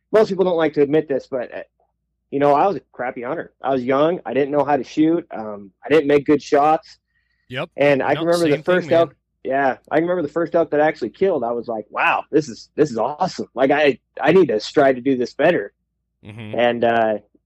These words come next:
Speaker 1: and yeah, it just kinda lit a fire in me that helped me to now when something, and I, I don't wanna sound arrogant or cocky or sound like I know everything,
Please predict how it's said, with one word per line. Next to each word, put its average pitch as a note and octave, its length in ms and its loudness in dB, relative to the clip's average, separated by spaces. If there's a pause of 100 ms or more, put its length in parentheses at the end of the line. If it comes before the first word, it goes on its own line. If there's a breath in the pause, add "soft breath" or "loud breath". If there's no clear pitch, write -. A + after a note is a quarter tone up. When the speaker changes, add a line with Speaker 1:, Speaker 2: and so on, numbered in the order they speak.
Speaker 1:
and G2+ 400 -10 (580)
yeah, D3 280 4
it A#2+ 140 4
just D3+ 200 2
kinda D3+ 180 4
lit D3+ 160 6
a C#3 60 2
fire D3 340 2
in C3+ 100 -4
me C3+ 120 -2
that - 160 -4
helped C#3+ 280 -4
me C3+ 340 -4
to B2+ 160 -6
now C#3+ 380 2
when C3 240 -2
something, C#3 540 -6 (880)
and C#3 140 0
I, D3 160 2
I D3 100 -2
don't C#3 80 2
wanna B2 160 -2
sound B2 220 -2
arrogant B2 320 2
or - 20 -6
cocky B2+ 520 -4
or G#2+ 160 -6
sound A#2+ 200 -4
like A2 140 -10
I G#2+ 40 -4
know G#2 160 -6
everything, G#2 500 -10